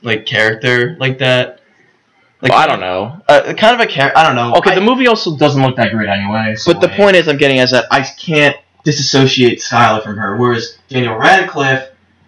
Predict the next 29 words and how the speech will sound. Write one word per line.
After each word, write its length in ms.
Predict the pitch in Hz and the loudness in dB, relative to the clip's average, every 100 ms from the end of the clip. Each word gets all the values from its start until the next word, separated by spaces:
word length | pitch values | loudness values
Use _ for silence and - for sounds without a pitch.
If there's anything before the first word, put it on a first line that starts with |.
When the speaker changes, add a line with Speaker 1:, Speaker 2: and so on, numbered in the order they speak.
| - | -4
Speaker 1:
I, 300 | 127 135 - - | -2 -2 -4 -2
I 120 | 143 | -2
can't, 380 | - 165 151 131 | -2 2 2 2
I 100 | 135 | 0
don't, 260 | 139 135 | -2 -4
I 80 | 131 | -8
don't 240 | 131 139 127 | -8 -6 -6
see 280 | - 127 | -6 -6
Harry 340 | 123 117 110 98 | -6 -4 -4 -6
Potter. 560 | - - - - - - | -10 -10 -10 -12 -16 -12
Speaker 2:
I 60 | 139 | -6
feel 160 | - | 0
like 160 | 208 208 | 0 0
because 260 | 165 156 135 | -4 -4 -2
he 120 | 143 | 0
also 340 | 151 - 123 | 0 0 -4
does, 500 | 117 113 110 - - - _ _ _ 139 | -2 -2 -2 -8 -14 -18 _ _ _ -4
he's 200 | 151 151 | -2 0
been, 200 | 214 160 | 0 0
he, 340 | 156 190 208 | -2 -4 -4
he, 200 | 156 156 | -6 -8
he 180 | - 170 | -6 -2
does 160 | 233 247 | 0 0
a 80 | |
lot 180 | 156 147 | 4 4
of 120 | 143 | 4
other 260 | 120 113 110 | 0 -2 -6
things, 300 | 113 117 120 | -6 -4 -4
but 500 | - 110 107 90 | -4 -4 -6 -8